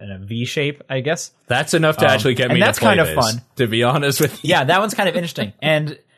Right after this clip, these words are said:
Speaker 1: uh, be-, and they actually, and they have, like, a daily co-op boss you can take on. You, you can do it with a friend. I just hit, like, find ally, and it just paired me up with someone. Uh, and then they also have quests, like, uh, single player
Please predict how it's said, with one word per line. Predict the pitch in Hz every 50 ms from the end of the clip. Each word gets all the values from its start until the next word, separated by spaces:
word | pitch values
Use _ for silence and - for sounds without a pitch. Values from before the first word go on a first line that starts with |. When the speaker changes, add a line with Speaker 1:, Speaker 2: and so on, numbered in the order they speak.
| _ _ _ -
Speaker 1:
uh, | 131 131 135 135 135 127
be-, | 113 120 147 135 -
and | 165 151
they | 156 151
actually, | 156 165 - - 165 -
and | 147 143
they | 143
have, | 139 151 151 143
like, | 139 143 135 127 -
a | - 131 123
daily | 113 - 131 127 131 131 131 131 127
co-op | - - - 135 123 120 120 120 113 113 107
boss | 98 110 101 104 104 110 - -
you | - 110
can | - 120 110 107 107 110 - 127
take | - 127 113 110 -
on. | 110 110 113 117 127 135 - _ _ _ _ _ _ _ -
You, | 123 123 117 - -
you | 135 127 120 120
can | 127 131
do | 120 135 139
it | 139 123
with | 131 135 139
a | 139
friend. | - - 139 135 147 165 180 185 - - _
I | - 120 135
just | 139 151 - -
hit, | 151 127
like, | 139 123 110 -
find | - - - 117 117 117 117 113
ally, | - 117 113 117 123 127 135 143 156
and | 165 147 120
it |
just | 107 110 110 -
paired | - - 120 117 110
me | 113 113
up | 113 117 -
with | 123 -
someone. | - 127 127 131 143 160 180 185 - _ _ _ _ _ _ _ _ _ _ _ _ _ _ _ _ _ _ _ _ _ _ -
Uh, | 110 110 110 113 113 - -
and | 131 127 131
then | 143 151
they | 156 160 156
also | 151 156 151 -
have | 151 139 131
quests, | - - 117 98 - - - - - - _ _ _ _ _ -
like, | 113 104 -
uh, | 104 101 104 101 101 101 -
single | - - - 143 135 135
player | 127 - 139 123 120 113 113 113 110 107 101 -